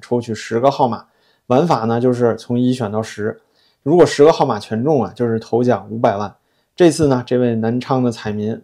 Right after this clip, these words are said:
玩的是选七啊，他只从里面选七个数，七个号码全中啊，奖金就是一万块，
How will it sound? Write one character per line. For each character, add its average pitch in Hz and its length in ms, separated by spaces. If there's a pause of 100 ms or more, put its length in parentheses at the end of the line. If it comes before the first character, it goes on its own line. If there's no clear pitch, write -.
玩 113 180
的 131 100
是 123 200
选 107 260
七 131 300
啊， 113 160
他 117 100
只 113 160
从 139 160
里 123 80
面 117 120
选 107 200
七 143 220
个 120 100
数， 104 240 (380)
七 196 180
个 165 100
号 147 120
码 117 120
全 113 280
中 143 180
啊， 98 100
奖 104 220
金 123 160
就 127 100
是 117 220
一 120 140
万 131 160
块， - 260